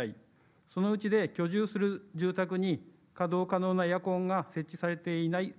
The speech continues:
世帯でございます。対象品目につきましては、壁掛け型のエアコン、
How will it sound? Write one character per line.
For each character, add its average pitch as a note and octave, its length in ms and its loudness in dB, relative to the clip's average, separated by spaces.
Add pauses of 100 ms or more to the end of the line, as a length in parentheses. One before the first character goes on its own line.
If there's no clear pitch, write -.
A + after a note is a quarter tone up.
(140)
世 - 100 -8
帯 D3+ 140 0
で A#2+ 80 -8
ご A2 80 -8
ざ A#2 80 -8
い A#2 40 -6
ま A#2 120 -6
す。 - 160 -20 (1300)
対 G#3+ 140 0
象 A#3+ 160 0
品 B3 160 4
目 G#3 160 4
に D#3 40 -2
つ - 60 -10
き - 80 -4
ま F#3 100 2
し F#3 60 -8
て D#3+ 80 -2
は、 D3 240 0 (380)
壁 F3 240 -4
掛 F#3+ 180 -2
け F3+ 60 -4
型 F#3 220 -2
の E3+ 100 2
エ E3 100 0
ア D#3+ 60 -2
コ E3 160 -2
ン、 D#3 160 -4